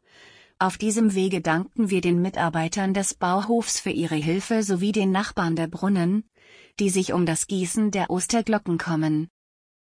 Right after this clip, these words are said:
Die Osterglocken werden übrigens nach ihrem Auftritt in den Brunnen in gemeindeeigenen Grünflächen eingesetzt,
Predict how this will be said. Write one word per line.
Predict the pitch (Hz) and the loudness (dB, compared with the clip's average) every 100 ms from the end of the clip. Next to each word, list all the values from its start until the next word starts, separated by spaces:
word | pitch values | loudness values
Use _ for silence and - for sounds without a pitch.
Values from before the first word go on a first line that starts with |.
| _ _ _ _ _ _ _ - - - - _ - | _ _ _ _ _ _ _ -20 -20 -20 -20 _ -4
Die | 196 - | -2 0
Osterglocken | 214 - 233 220 208 247 233 | -2 0 0 2 0 2 2
werden | 196 175 175 | 2 0 -2
übrigens | 202 190 190 196 196 196 | -2 -2 -2 0 0 -2
nach | 190 | -2
ihrem | - 208 185 180 | -2 -2 0 0
Auftritt | 170 196 - 247 233 | 0 -2 -2 -2 0
in | 180 | 0
den | 185 185 | 2 0
Brunnen | - 196 220 214 | 0 2 2 2
in | 180 | 0
gemeindeeigenen | 170 156 151 196 208 156 170 202 214 | 2 2 2 0 0 0 0 2 0
Grünflächen | 208 214 226 - 165 170 170 | 0 0 0 0 -2 -2 -2
eingesetzt, | 160 160 160 151 156 156 - - | 2 2 2 -2 -4 -4 -6 -8